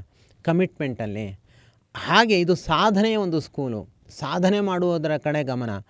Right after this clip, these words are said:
ಆದರೆ ನಮ್ಮ ಲೌಕಿಕವಾದ ಎಲ್ಲ ಕಷ್ಟ ಕಾರ್ಪಣ್ಯಗಳನ್ನ ಪರಿಹಾರ ಮಾಡಿಕೊಳ್ಳೋದು ಮುಖ್ಯ ಉದ್ದೇಶ.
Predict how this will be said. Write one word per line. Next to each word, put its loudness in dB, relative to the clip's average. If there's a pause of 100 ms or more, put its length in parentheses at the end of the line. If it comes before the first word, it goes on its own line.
(360)
ಆದರೆ 2
ನಮ್ಮ 2
ಲೌಕಿಕವಾದ 0
ಎಲ್ಲ 2
ಕಷ್ಟ -6
ಕಾರ್ಪಣ್ಯಗಳನ್ನ -2
ಪರಿಹಾರ 0
ಮಾಡಿಕೊಳ್ಳೋದು -8
ಮುಖ್ಯ -10
ಉದ್ದೇಶ. -16